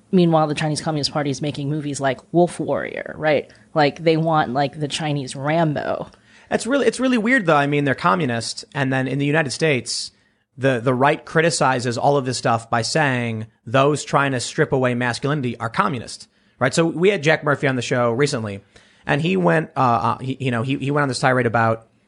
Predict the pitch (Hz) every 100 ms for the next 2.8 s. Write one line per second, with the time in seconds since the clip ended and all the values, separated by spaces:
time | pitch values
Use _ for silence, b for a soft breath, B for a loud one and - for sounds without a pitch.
0 | _ 131 135 156 - 139 135 123 117 107
1 | 143 147 131 131 123 113 113 - 135 127
2 | 135 117 135 165 - 117 95 107